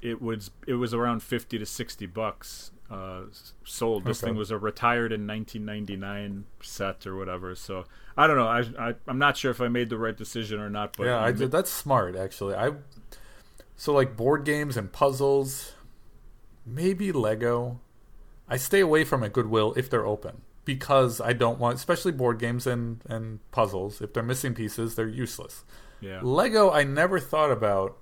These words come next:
Speaker 2: Open Lego boxes might have minifigures in them. And I'm trying to think, even if I've run into open Lego boxes, I may, I just may not have. Um,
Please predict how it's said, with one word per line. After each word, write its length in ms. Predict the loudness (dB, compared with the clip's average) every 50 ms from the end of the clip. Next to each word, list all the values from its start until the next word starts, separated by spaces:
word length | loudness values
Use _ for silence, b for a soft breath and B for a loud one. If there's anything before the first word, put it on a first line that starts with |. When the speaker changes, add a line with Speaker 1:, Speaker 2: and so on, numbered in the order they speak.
| -14 -12 -10 -10 -10 -10 -10 -6 0
Speaker 2:
Open 400 | 0 0 2 2 0 0 2 2
Lego 260 | 4 4 6 4 4
boxes 460 | 4 4 4 2 2 0 -4 -6 -6 -4
might 220 | -2 -2 -2 -2
have 280 | -2 -4 -4 -6 -10 -16 -10
minifigures 640 | -8 -6 -6 -6 -6 -8 -8 -8 -8 -8 -10 -10 -10
in 120 | -12 -14
them. 200 | -14 -14 -14 -16 -18 -18 -20 -20 -20 -20 -20 -8 -2
And 100 | -2 -2
I'm 80 | 0 2
trying 200 | 4 4 6 6
to 40 | 6
think, 240 | 4 4 2 2
even 140 | 0 -2 0
if 100 | 2 4
I've 200 | 4 2 4 4 4
run 160 | 4 4 2
into 260 | 0 -2 0 0 2
open 320 | 2 2 2 2 2 2
Lego 220 | 2 2 2 2 4
boxes, 380 | 4 2 2 2 -2 -4 -2
I 120 | 0 0 2
may, 320 | 2 2 2 2 2 2
I 80 | 0 0
just 240 | 0 0 -4 -2 0
may 140 | 0 0
not 280 | 2 4 4 4 4 2
have. 300 | 0 -6 -8 -10 -14 -14 -16 b b b b b b b b b b b b -4
Um, 480 | -4 -2 -2 -2 -4 -4 -6 -8 -12